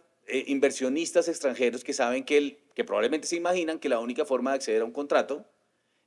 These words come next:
es a través de un acto de corrupción? Eso, uno, ¿vale algo? Y dos, ¿se puede cuantificar? ¿Cómo hacemos para hacer una acción en esa línea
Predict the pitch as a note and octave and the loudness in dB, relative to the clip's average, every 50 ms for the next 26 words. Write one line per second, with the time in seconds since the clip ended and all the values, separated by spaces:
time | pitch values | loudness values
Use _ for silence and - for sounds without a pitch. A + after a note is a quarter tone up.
0 | _ - C3 C3 C3 C3+ - B2+ A#2 A2+ A2+ A#2+ A#2+ A#2+ A#2+ B2 A2 - G#2 G2 | _ 0 2 2 2 2 2 2 2 2 0 -2 -2 -4 -4 -6 -6 -6 -8 -8
1 | - - D#3 A2+ F#2 - - _ _ _ _ _ _ _ _ _ _ _ _ - | -6 -4 -4 -4 -6 -8 -16 _ _ _ _ _ _ _ _ _ _ _ _ -2
2 | A#2 A#2+ A#2+ D3 D3 C#3+ D3+ - - - - _ _ _ _ _ _ _ _ _ | 0 0 2 4 4 4 4 2 -2 -12 -20 _ _ _ _ _ _ _ _ _
3 | _ _ _ - B2+ C3 A#2+ G2 - - - _ _ - A2 A#2 B2 C#3+ D3+ D#3+ | _ _ _ -2 0 2 2 0 -2 -6 -16 _ _ 2 4 6 6 6 4 4
4 | - - - - - _ _ _ _ _ _ _ _ _ _ - B2+ C3+ C#3 C3+ | 2 0 -2 -4 -6 _ _ _ _ _ _ _ _ _ _ -2 4 6 6 6
5 | C#3+ C#3 - - - _ _ _ - - - - A2+ A2+ A#2 A#2 C#3+ C#3 C#3 A#2 | 6 4 0 -8 -18 _ _ _ -8 -6 -4 0 0 0 0 0 -2 -4 -4 -6
6 | - - C3 C3+ - _ _ _ _ _ _ _ _ _ _ _ _ _ _ _ | -4 -4 -4 -4 -6 _ _ _ _ _ _ _ _ _ _ _ _ _ _ _
7 | _ _ _ _ _ _ _ _ _ _ _ _ - C#3+ D3+ E3 F3+ F3+ F3+ F#3+ | _ _ _ _ _ _ _ _ _ _ _ _ 2 2 4 4 4 4 4 2
8 | F3+ F3+ F3 F3+ - F3 D3 A#2+ B2+ B2 A#2+ C3+ C3+ - - C#3 C3 B2+ - _ | 0 0 -2 0 2 2 2 2 0 -2 -4 -4 -4 -2 -2 -2 -2 -4 -8 _
9 | _ - C3 B2+ B2 A#2+ A#2+ C#3 C#3+ D#3 D3 D3+ D3 | _ -6 -4 -4 -4 -2 0 0 0 0 0 0 -2